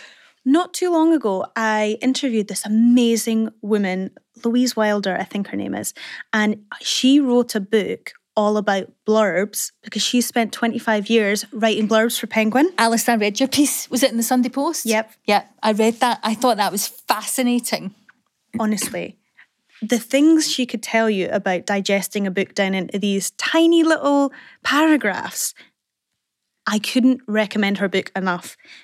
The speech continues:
Speaker 1: It's called Blurb Your Enthusiasm. And so if you love
Speaker 2: <laughs>
Speaker 1: books, you'll love it because she talks about all these classic ways that they used to sell books to people. And that all came from the covers, right?
Speaker 2: Yeah,
Speaker 1: They
Speaker 2: yeah.
Speaker 1: say don't judge a book by its cover, but that's
Speaker 2: Uh,
Speaker 1: exactly what people do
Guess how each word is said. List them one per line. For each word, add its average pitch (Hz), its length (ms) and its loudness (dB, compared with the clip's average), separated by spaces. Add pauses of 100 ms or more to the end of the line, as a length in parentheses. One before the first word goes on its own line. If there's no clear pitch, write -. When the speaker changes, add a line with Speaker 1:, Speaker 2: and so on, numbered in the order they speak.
(140)
Speaker 1:
It's 226 120 0
called 220 220 -2
Blurb 226 240 2
Your 233 140 4
Enthusiasm. 202 840 0 (380)
And 247 100 0
so 277 140 4
if 269 120 2
you 269 120 2
love 262 360 0
Speaker 2:
<laughs> - 0 -
Speaker 1:
books, 269 600 -2 (220)
you'll 247 140 2
love 254 220 2
it 202 220 -2
because 262 240 -2
she 294 100 0
talks 294 300 0
about 277 180 -2
all 262 100 0
these 262 200 0
classic 233 600 -2
ways 220 480 2 (420)
that 220 160 0
they 226 60 0
used 220 300 0
to 214 60 -8
sell 233 340 0
books 302 300 -2
to 330 80 -2
people. 330 340 -2
And 294 100 4
that 339 140 2
all 359 100 2
came 359 220 0
from 349 160 2
the 302 80 4
covers, 208 500 -2
right? 254 300 -2
Speaker 2:
Yeah, 170 140 -8
Speaker 1:
They 165 160 -2
Speaker 2:
yeah. - 0 -
Speaker 1:
say 349 240 0
don't 277 340 -2
judge 254 260 -2
a 233 60 4
book 220 260 -2
by 214 140 0
its - 160 -8
cover, - 400 -2
but - 140 -10
that's - 180 -2
Speaker 2:
Uh, - 20 -4
Speaker 1:
exactly 349 380 -2
what 339 180 -2
people 311 280 -2
do 415 120 -2